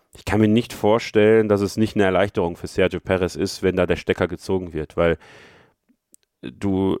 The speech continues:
kriegst es von links und rechts ab, du kriegst es mittlerweile von deinem Teamchef ab, vom, vom Motorsportkonsulenten kriegst du es eh ab, von der Öffentlichkeit kriegst du es ab. Du bist der Einzige, der im Grunde genommen versucht, sich noch stark zu reden.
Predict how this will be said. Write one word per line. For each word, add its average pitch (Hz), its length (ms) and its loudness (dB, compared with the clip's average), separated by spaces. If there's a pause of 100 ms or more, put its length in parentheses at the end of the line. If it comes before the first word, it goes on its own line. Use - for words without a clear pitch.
kriegst - 260 0
es 110 80 -6
von 107 180 2
links 107 220 2
und 101 140 -4
rechts 101 260 -2
ab, 98 260 -6
du 104 60 -8
kriegst - 260 -6
es - 340 -6
mittlerweile 104 520 2
von 101 180 -8
deinem 101 180 -2
Teamchef 104 440 0
ab, - 300 -4
vom, 98 360 -6
vom 101 180 -4
Motorsportkonsulenten 95 1160 0
kriegst - 240 -8
du - 40 -12
es - 120 -16
eh 95 180 4
ab, 85 240 0 (540)
von - 160 0
der 113 100 4
Öffentlichkeit 107 580 0
kriegst - 280 -14
du 101 40 -14
es 90 100 -14
ab. 95 280 -2 (400)
Du 107 300 -16
bist 107 160 -8
der - 80 -2
Einzige, 113 420 0
der 104 300 4
im 98 160 -8
Grunde 107 260 0
genommen 104 380 2
versucht, 104 440 -2
sich - 140 -6
noch 95 140 -2
stark - 340 -4
zu 101 140 -6
reden. 92 300 0